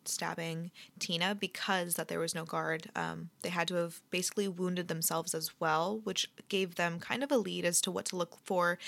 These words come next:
in the suspects that they were going to be investigating within the next few days.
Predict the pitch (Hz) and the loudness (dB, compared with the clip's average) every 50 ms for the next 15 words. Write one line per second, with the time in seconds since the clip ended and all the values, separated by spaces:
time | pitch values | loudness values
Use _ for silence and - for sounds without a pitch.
0 | - - - - - - 190 190 180 180 175 175 - - 180 196 185 - 180 175 | -6 -6 -8 -6 -2 0 2 4 4 2 0 0 -4 -6 -2 2 2 2 4 4
1 | - - 185 - - 175 - 175 175 170 - 170 160 165 165 165 - 175 - 175 | 2 2 2 -2 -2 -2 0 0 0 0 -2 -4 -4 -4 -4 -6 -6 -6 -6 -6
2 | 170 165 170 175 165 165 165 160 - - - 90 - 185 - 180 185 170 165 - | -4 -4 -2 -2 -2 -2 -2 0 0 -2 -2 -4 -4 -4 -4 -4 -4 -4 -4 -4
3 | - - - - - - - - - - - - - - | -2 -2 -2 -2 -2 -2 -2 -2 -2 0 0 0 0 0